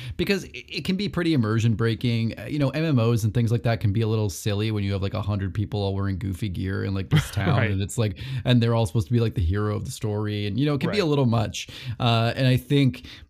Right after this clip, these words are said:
Speaker 1: i-, if you can play a single player game, but then h-, see the effects or have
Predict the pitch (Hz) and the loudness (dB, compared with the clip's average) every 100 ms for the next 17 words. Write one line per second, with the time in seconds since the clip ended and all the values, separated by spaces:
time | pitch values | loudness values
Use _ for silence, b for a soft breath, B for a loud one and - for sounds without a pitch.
0 | _ 147 147 143 139 131 135 - 131 135 | _ 0 2 2 2 4 2 2 2 4
1 | 143 135 139 139 135 135 113 131 131 113 | 4 2 0 2 2 2 2 4 4 2
2 | 107 113 110 104 - - 127 127 127 - | 0 0 0 -2 -4 0 2 2 2 2
3 | 127 - 113 95 120 117 | 0 0 0 2 2 0